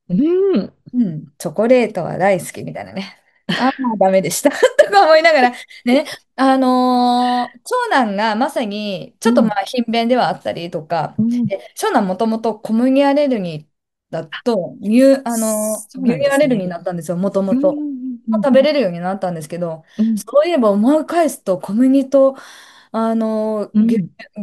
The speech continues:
Speaker 2: 乳アレルギーで、
Speaker 1: うん。
Speaker 2: 米粉パンにそういえばしてたなっていうのを、
Speaker 1: なあ。
Speaker 2: ふと思い出しながら、
Speaker 1: ええ、ええ。
Speaker 2: です。だけど、食べれるようになったからいいんだとは思ってたんですけれども、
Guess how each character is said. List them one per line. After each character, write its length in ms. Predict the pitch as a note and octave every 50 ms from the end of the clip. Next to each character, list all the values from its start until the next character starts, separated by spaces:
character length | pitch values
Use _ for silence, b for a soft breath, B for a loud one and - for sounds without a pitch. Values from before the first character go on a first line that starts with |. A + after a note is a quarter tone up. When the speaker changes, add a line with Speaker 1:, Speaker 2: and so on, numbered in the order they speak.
| G#3+
Speaker 2:
乳 200 | - A3+ A#3 A#3 A3
ア 180 | A3+ A3 A3+
レ 120 | A3+ B3 B3
ル 120 | A3+ G#3
ギ 180 | F#3 F3+ F3 E3+
ー 40 | E3+
で、 440 | F3+ F#3+ G3 F#3+ F3 D#3+ D#3 - - _ -
Speaker 1:
う 60 | F3
ん。 220 | E3 F3 F3+ E3+ D3+ -
Speaker 2:
米 100 | - C#4
粉 160 | - F4 E4+
パ 140 | B3+ C#4+ A3+
ン 80 | G3+ F#3+
に 60 | F3+
そ 160 | - - F#3+
う 40 | G#3
い 20 | A3
え 40 |
ば 100 | F#3+ E3+
し 80 | D#3 -
て 100 | - G#3
た 140 | G#3+ F3+ C3+
な 260 | C#3+ D3+ D#3 - -
っ 40 | _
て 100 | - C4+
い 80 | D4 E4+
う 60 | F4+
の 320 | E4+ C#4 A#3 G#3 F#3 F#3
を、 40 | F#3
Speaker 1:
な 680 | G3 G3+ G#3 G#3+ A3 A3+ A#3 A#3+ B3 B3 B3 A#3+ A#3+ A#3
あ。 40 | A3+
Speaker 2:
ふ 60 | -
と 320 | - C#5 A#4 - C#5+ - -
思 260 | - A#3+ A#3+ C4 C4+
い 60 | C4+
出 120 | B3 C4+ C4+
し 120 | C4+ C#4+
な 140 | C#4 D4 D#4
が 140 | C4+ G#3+ F3+
ら、 320 | F#3+ F#3+ F#3+ F3+ E3+ - -
Speaker 1:
え 60 | G#3
え、 20 | A3
え 280 | A3 G#3 F#3 E3+ F3+ F3
え。 140 | D3+ - _ _ _ _
Speaker 2:
で 100 | F3 F#3
す。 120 | - - _ _ _ _ _ _ _ _ _ _ _ _ _ _ _ _ _ _ _ _ _ _ _ _ _ _ _ _ - - _
だ 120 | C#4 E4
け 100 | D#4+ E4
ど、 100 | A#3 G#3 G#3+
食 140 | G3 G#3+
べ 120 | A#3+ D#4+ F4
れ 220 | G4 G#4 G4+ G4+
る 60 | D#4+
よ 140 | C#4+ C4+ C4
う 60 | B3
に 120 | A3 G#3+ G3
な 140 | G#3 A3+ B3+
っ 100 | C4 C4
た 120 | B3+ A3+
か 120 | - G3+
ら 120 | F3+ F3+ F3+
い 80 | G3
い 80 | A#3+ B3
ん 100 | B3 A#3+
だ 180 | A3+ F#3 F3 F3
と 100 | - C4+
は 80 | B3
思 180 | G#3 G3 G#3+ A3
っ 20 |
て 80 | A3+ -
た 140 | - G3 F3+
ん 40 |
で 60 | F3 F3
す 60 | -
け 80 | -
れ 100 | D#3+ D#3+
ど 100 | D#3 E3+
も、 340 | D#3+ E3+ E3+ D#3+ D#3 D#3 -